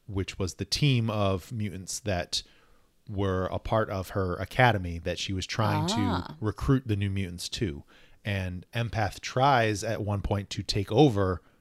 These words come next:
Speaker 1: Emma with his power. So he has that, that ability to suggest action. And
Speaker 2: Just as a side, Proteus is the purple one from the Five.
Speaker 1: Naked purple dude, yep.
Speaker 2: Okay.
Speaker 1: He was in the New Mutants issue.
Speaker 2: Yes. I don't know why I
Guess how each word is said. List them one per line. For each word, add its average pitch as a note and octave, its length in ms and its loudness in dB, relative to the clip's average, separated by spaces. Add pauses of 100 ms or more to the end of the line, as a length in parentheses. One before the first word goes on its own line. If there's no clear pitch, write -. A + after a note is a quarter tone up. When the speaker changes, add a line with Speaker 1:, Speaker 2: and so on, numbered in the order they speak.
Speaker 1:
Emma F#2+ 380 2 (320)
with G#2 200 4
his B2+ 200 4
power. D#2 300 -4
So F#2 120 -4
he F2+ 60 2
has F2+ 140 0
that, F#2 160 2
that F2 260 0
ability G2 460 4
to F#2 600 0
suggest F#2+ 540 0
action. F#2+ 560 0
And F2 300 -6
Speaker 2:
Just A#3+ 260 2
as F#3+ 140 2
a E3 80 -2
side, - 480 -2
Proteus A#3 480 4
is F#3+ 140 -2
the D#3+ 100 0
purple D#3+ 420 4
one C#3+ 220 0
from C#3 160 -4
the C#3 100 -8
Five. - 380 -4
Speaker 1:
Naked A#2+ 260 2
purple F#2 220 -2
dude, E2+ 200 -8
yep. G2 200 -4
Speaker 2:
Okay. E3 280 -8
Speaker 1:
He B2 140 -2
was B2 160 2
in A2 280 -4 (120)
the A#2 80 -2
New A2 140 2
Mutants F#2 340 -6
issue. - 220 -10
Speaker 2:
Yes. - 400 -10 (160)
I F3 100 -4
don't G#3+ 120 0
know A3+ 100 2
why D3 360 2 (120)
I D#3+ 160 -4